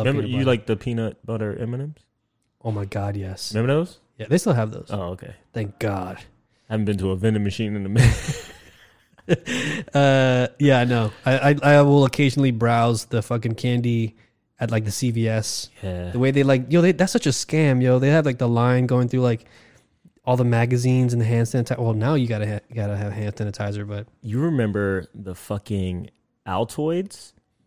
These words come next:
Speaker 1: but they were fucking, like, lemon drop Altoids, and they were, like, sour.
Speaker 2: Actually, I don't remember that.
Speaker 1: Oh, you, uh, if I, if, I'm gonna show you.
Speaker 2: Show you, show me a photo.
Speaker 1: Altoid.
Speaker 2: Yeah, I feel like, um,
Speaker 1: Altoid sours is what they were called,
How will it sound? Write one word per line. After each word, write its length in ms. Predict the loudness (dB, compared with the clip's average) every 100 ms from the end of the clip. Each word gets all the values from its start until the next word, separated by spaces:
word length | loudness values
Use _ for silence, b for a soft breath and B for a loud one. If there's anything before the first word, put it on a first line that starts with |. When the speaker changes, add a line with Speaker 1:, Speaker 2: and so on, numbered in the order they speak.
| _ _ -12
Speaker 1:
but 200 | -12 -6
they 100 | -6
were 160 | -6 -8
fucking, 420 | -8 -10 -8 -8
like, 200 | -10 -12
lemon 520 | -8 -4 -2 -2 -2
drop 360 | -2 -4 -6 -8
Altoids, 720 | -8 -6 -6 -4 -4 -8 -14
and 100 | -8
they 60 | -6
were, 100 | -6
like, 160 | -10 -12
sour. 500 | -12 -8 -6 -6 -8 _ _ _ _ _ _ -12
Speaker 2:
Actually, 300 | -4 0 2
I 40 |
don't 160 | 2 2
remember 200 | 0 -2
that. 100 | -4
Speaker 1:
Oh, 240 | -8 -8
you, 140 | -10 -12 -10
uh, 120 | -10
if 220 | -8 -2
I, 120 | 0 0
if, 120 | -4
I'm 60 | -4
gonna 100 | -4
show 140 | -4 -4
you. 160 | -8 -12
Speaker 2:
Show 180 | -4 0
you, 140 | 2
show 240 | 0 -4 -2
me 100 | 0
a 60 |
photo. 380 | 0 -2 -2 -4 -6
Speaker 1:
Altoid. 1080 | -12 -10 -10 -12 -12 -10 -8 -8 -10 -12 -12 -14 _ -4
Speaker 2:
Yeah, 340 | 0 2 2
I 100 | 0
feel 200 | 0 2
like, 340 | 2 2 -2 -2
um, 460 | 0 2 0 -6 -10 _ _ _ _ _ _ _ -8
Speaker 1:
Altoid 400 | -6 -2 -4 -4
sours 560 | -4 0 0 -2 -6
is 140 | -8 -10
what 140 | -8
they 80 | -8
were 100 | -8
called, 480 | -8 -6 -4 -6